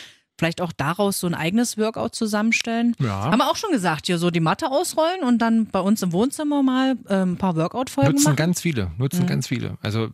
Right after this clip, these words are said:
Speaker 2: ja, das, die Zahlen steigen, die Workouts werden entdeckt und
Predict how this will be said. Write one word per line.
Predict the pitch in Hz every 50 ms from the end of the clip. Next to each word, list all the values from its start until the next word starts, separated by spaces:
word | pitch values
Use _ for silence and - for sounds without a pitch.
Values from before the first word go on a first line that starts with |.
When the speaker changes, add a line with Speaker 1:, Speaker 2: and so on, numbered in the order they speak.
| _ -
Speaker 2:
ja, | 120 127 143 151
das, | - 127 - - -
die | - 120 113
Zahlen | - - 135 139 160 175 175
steigen, | 156 - - 131 139 156 170 170 180 170 151
die | 151 151 147 143 139 139
Workouts | 135 135 127 117 135 160 - 175 156 160 - - - 135 135
werden | 131 131 139 147 147
entdeckt | 147 131 123 165 170 - - -
und | 143 143 139 - -